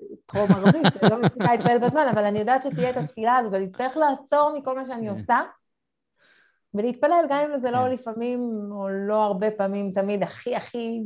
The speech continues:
Speaker 1: מתחילתו ועד סופו בכוונה, אבל אני אצטרך לעמוד את השמונה עשרה האלה, את ה-, זה לא הרבה דקות, אני מדדתי את זה, זה באמת לא הרבה דקות, אבל צריך לעשות את זה, או לברך, אה, את הדקה הזאת, שתיים, של ברכת המזון, בלי להתעסק בטלפון, בלי ל-, להסתובב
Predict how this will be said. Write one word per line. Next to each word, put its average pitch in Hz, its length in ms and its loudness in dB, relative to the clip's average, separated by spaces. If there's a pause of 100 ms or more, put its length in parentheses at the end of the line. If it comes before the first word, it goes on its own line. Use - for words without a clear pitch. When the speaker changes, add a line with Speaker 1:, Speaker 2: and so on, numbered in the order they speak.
(160)
Speaker 1:
מתחילתו 214 540 -6
ועד 202 140 -2
סופו 202 200 -8
בכוונה, 190 500 -4 (520)
אבל 185 80 -2
אני 190 60 0
אצטרך 240 300 -2
לעמוד 233 320 0
את 247 120 -4
השמונה 190 500 -2
עשרה 254 260 0
האלה, 269 300 2
את 269 100 -4
ה-, 170 260 -2 (240)
זה - 120 -10
לא 156 140 -4
הרבה 170 200 -4
דקות, 156 360 -8
אני 139 120 -12
מדדתי 147 400 -8
את 190 80 -10
זה, - 120 -8
זה 156 100 -8
באמת 156 200 -10
לא 160 40 -8
הרבה 156 160 -6
דקות, 156 280 -2
אבל 160 160 -6
צריך 180 340 -8 (880)
לעשות 254 160 2
את 247 60 2
זה, 262 80 6
או 240 40 4
לברך, 196 580 2 (120)
אה, 190 540 0 (160)
את 190 160 -6
הדקה 180 540 2
הזאת, 226 240 -2
שתיים, 214 360 -4
של 214 120 -8
ברכת 185 400 -4
המזון, 202 580 -2
בלי 240 220 0
להתעסק 247 440 -4
בטלפון, 226 1000 -2
בלי 254 600 -2
ל-, 254 600 -8
להסתובב 233 360 -8